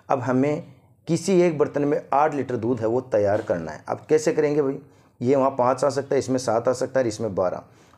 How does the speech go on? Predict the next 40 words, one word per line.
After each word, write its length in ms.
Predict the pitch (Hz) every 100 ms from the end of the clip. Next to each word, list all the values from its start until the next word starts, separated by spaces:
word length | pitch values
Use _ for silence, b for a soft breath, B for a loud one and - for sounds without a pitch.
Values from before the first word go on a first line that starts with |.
| b
आठ 280 | 135 160 175
इसी 200 | 170 151
में 100 | 165
रह 100 | 147
सकता 360 | 113 101 - 95
है, 80 | 87
क्योंकि 240 | - 131
इसमें 220 | 135 123 135
से 100 | 147
हम 100 | 147
चार 220 | 135 123
लीटर 200 | 120 127
अगर 140 | 127
बाहर 220 | 113 101
निकाल 320 | 117 104 107 104
दें 80 | 110
कैसे 260 | 120 113 117
भी 100 | 110
करके, 360 | - 90 90 87 b b b b -
नाप 360 | 117 143 165
नहीं 140 | 156 165
है 60 |
हमारे 200 | 170 143
पास 260 | 110 123 120
एक 140 | 117 110
लीटर 260 | 110 107
का, 120 | 110
दो 160 | 113 110
लीटर 260 | 107 95 98
का 80 |
या 60 | 110
चार 220 | 120 92
लीटर 200 | 92 101
का, 60 | 101
कोई 200 | 139 131
प्रकार 400 | 123 - 104 101
का 80 | 101
नाप 260 | 95 -
नहीं 340 | - 113 90
है। 100 | 82